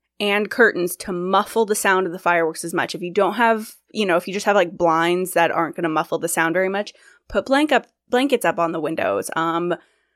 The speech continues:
wedge, you know, some couch cushions up against the windows. Like, whatever you wanna do to muffle the sound as much as possible is going to help your dog,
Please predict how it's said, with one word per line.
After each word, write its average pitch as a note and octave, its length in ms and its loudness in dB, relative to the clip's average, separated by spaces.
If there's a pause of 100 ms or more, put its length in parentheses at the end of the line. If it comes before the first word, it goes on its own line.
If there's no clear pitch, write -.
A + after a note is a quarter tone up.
(360)
wedge, F#3+ 800 0
you A#3 140 0
know, G3+ 200 4
some A#3 240 -2
couch D#4 440 2
cushions E3 520 0
up F3 160 2
against G3+ 380 -2
the B3 80 4
windows. B3+ 300 4
Like, G#3 140 2
whatever C4 300 4
you D4 120 2
wanna C#4 180 2
do F3 320 0
to F#3+ 240 -6
muffle F3 640 -2
the F3 100 -4
sound D#3+ 360 -4
as F3 120 -8
much D#3 260 -6
as D#3+ 120 -8
possible A3+ 800 -2
is G#3 160 -2
going E3 300 -4
to - 100 -16
help - 280 -8
your E3 80 -6
dog, F3+ 420 2